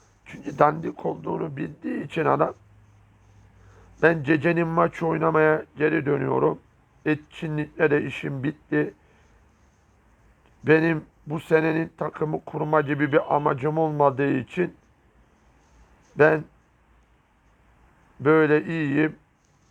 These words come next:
Yani takımı geliştirecek kartları bekleyeceğim.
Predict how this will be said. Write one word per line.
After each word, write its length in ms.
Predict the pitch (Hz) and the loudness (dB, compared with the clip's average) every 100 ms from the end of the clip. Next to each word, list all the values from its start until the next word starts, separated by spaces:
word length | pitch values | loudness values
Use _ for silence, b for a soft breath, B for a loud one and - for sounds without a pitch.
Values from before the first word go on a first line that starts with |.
| _ _ _ _ _ _ _ | _ _ _ _ _ _ _
Yani 480 | 139 147 151 135 131 - _ | 2 4 4 2 -4 -8 _
takımı 460 | 139 151 160 156 | -10 -8 -6 -4
geliştirecek 960 | 151 127 151 147 - - 151 135 151 - | -2 0 -2 -2 -8 -4 -2 2 0 0
kartları 520 | - 143 - 156 156 | -6 -6 -2 2 2
bekleyeceğim. 680 | 143 139 _ 127 127 127 160 | 0 -2 _ -10 -2 0 0